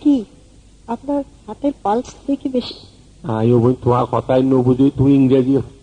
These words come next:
Speaker 2: পারতি, বাংলা তো বুঝি না।
Speaker 1: শিরা আপনার বেশি চলছে।
Speaker 2: <laughs> ও বোন, তোমার দেখোনোর পর তো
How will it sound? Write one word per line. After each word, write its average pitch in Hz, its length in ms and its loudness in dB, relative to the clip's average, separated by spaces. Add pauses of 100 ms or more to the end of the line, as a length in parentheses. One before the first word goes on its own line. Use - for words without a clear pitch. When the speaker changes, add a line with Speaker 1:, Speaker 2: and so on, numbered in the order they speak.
(160)
Speaker 2:
পারতি, 151 600 0
বাংলা 156 380 0
তো 180 260 -4
বুঝি 165 300 0
না। 139 320 -4 (300)
Speaker 1:
শিরা 311 440 2
আপনার 320 220 2
বেশি 240 280 2
চলছে। 285 500 2 (440)
Speaker 2:
<laughs> - 540 -14
ও - 140 -2
বোন, 127 240 -2
তোমার 123 260 -2 (160)
দেখোনোর 131 440 -2
পর 117 280 -2 (140)
তো 220 240 0